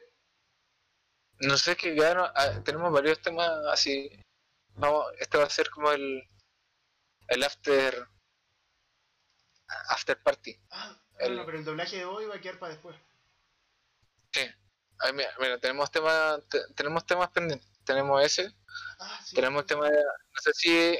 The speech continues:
Speaker 1: íbamos a habl-, no sé si íbamos a hablar del anarquismo o no al final, de la vez que estuvo la Isa de Word.
Speaker 2: Invitémosla de nuevo,
Speaker 1: Oh.
Speaker 2: pues, y hablemos de anarquismo.
Speaker 1: Pero también quedó pendiente como lo del diseño en general, porque hablamos de diseño, pero como que súper poco.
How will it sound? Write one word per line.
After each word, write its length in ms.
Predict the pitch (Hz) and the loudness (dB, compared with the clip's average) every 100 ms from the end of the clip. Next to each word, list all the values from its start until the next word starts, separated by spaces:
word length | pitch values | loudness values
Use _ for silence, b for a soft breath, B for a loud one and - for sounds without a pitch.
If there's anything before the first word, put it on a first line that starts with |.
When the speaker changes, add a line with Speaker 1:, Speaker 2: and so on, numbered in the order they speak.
| - | -2
Speaker 1:
íbamos 320 | 147 151 151 | 2 2 4
a 40 | 151 | 2
habl-, 200 | 151 143 | 2 -6
no 140 | 135 131 | -6 -2
sé 120 | 160 | 2
si 160 | - | 2
íbamos 220 | 220 196 175 | 2 4 6
a 160 | 170 | 6
hablar 420 | 165 156 151 151 | 4 4 6 6
del 120 | 151 151 | 4 2
anarquismo 460 | 147 139 - 143 | 2 2 -4 -4
o 40 | 143 | 0
no 80 | 139 | 0
al 80 | |
final, 240 | - 131 123 _ _ | 0 -6 -8 _ _
de 160 | - 131 | -2 0
la 120 | 127 | 2
vez 140 | 139 - | 0 -2
que 120 | 139 | -4
estuvo 340 | 131 147 139 | -4 0 4
la 120 | 135 | 4
Isa 200 | 135 - | 4 2
de 80 | 135 | 2
Word. 200 | 131 151 - _ _ _ _ _ _ _ _ _ _ _ 202 | 4 2 -4 _ _ _ _ _ _ _ _ _ _ _ -16
Speaker 2:
Invitémosla 640 | 185 202 240 254 269 269 | -12 -8 -8 -6 -6 -6
de 100 | 285 | -8
nuevo, 180 | 320 285 | -6 -2
Speaker 1:
Oh. 200 | - 160 | -2 -4
Speaker 2:
pues, 120 | 156 190 | -14 -12
y 40 | |
hablemos 260 | 196 214 226 | -10 -10 -10
de 60 | |
anarquismo. 440 | 233 233 196 127 120 _ _ _ _ _ _ _ _ _ _ _ _ _ _ _ _ _ _ _ _ _ - | -10 -12 -16 -20 -20 _ _ _ _ _ _ _ _ _ _ _ _ _ _ _ _ _ _ _ _ _ 0
Speaker 1:
Pero 180 | 135 | 2
también 260 | 135 139 156 | 4 2 0
quedó 200 | 170 160 | 0 2
pendiente 380 | 156 156 165 170 | 0 -2 0 0
como 180 | 160 156 | 2 4
lo 100 | 151 | 6
del 200 | 139 135 | 4 2
diseño 320 | - 170 165 | 0 0 -2
en 60 | |
general, 380 | 151 139 139 160 | -2 -2 2 2
porque 220 | 156 - 139 | 0 -2 0
hablamos 320 | 143 156 160 | 2 2 6
de 120 | 165 | 6
diseño, 380 | 160 165 180 175 | 6 2 2 4
pero 260 | 160 147 143 | 4 4 4
como 300 | 147 139 135 | 2 0 0
que 120 | 143 | 0
súper 280 | - 156 156 | 4 2 4
poco. 240 | 175 156 | 2 4